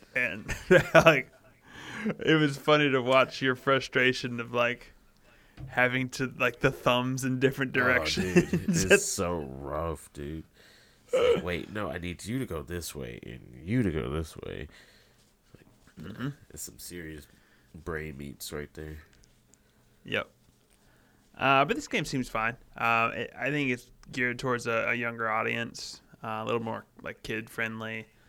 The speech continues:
Speaker 1: Um,
Speaker 2: Right.
Speaker 1: but some of the puzzles got me stuck for a second.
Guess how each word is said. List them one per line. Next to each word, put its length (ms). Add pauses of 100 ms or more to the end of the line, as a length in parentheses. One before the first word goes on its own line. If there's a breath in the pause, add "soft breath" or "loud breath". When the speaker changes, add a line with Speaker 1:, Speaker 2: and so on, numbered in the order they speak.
(520 soft breath)
Speaker 1:
Um, 580
Speaker 2:
Right. 300 (580)
Speaker 1:
but 300 (640)
some 180
of 60
the 80
puzzles 400
got 180
me 80
stuck 320
for 200
a 60
second. 380